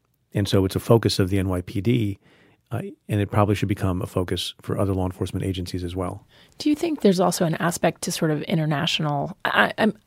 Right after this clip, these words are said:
Speaker 2: I'm, I'm curious about it because it's, it's not just the U S, right? I mean, we've seen it just this morning, there was a, um, terrorist attack in, uh, in the Netherlands, um,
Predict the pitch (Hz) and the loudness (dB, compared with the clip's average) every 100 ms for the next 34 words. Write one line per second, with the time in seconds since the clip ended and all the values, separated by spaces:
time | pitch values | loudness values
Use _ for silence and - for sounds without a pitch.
0 | - 202 - 196 - 233 190 165 - - | -8 -6 2 2 8 8 8 4 2 4
1 | 175 175 - - - 214 233 - 165 - | 4 2 -2 -2 0 2 0 0 -2 0
2 | 156 156 147 - - - - - 165 165 | 0 2 2 0 -2 -4 -6 -2 2 2
3 | 165 175 165 170 170 - 180 170 160 160 | 4 4 6 6 4 4 4 6 4 2
4 | - - - - - - 185 196 196 147 | -2 -14 -20 -20 -20 -6 0 0 2 0
5 | - 165 175 175 160 151 160 151 156 - | 2 2 4 6 4 4 4 2 2 2
6 | - - - 165 139 165 185 - - 160 | 0 -2 -4 -2 -2 -4 -6 -4 0 2
7 | 160 - - 151 135 - - 156 151 151 | 2 0 -2 0 -2 -2 0 2 2 0
8 | - - - - 175 - - 185 170 170 | -2 -12 -20 -6 -4 -2 6 8 10 8
9 | 170 - - 196 185 - - 151 135 131 | 6 2 -2 -2 -2 -4 -4 -2 -2 -2
10 | - | -4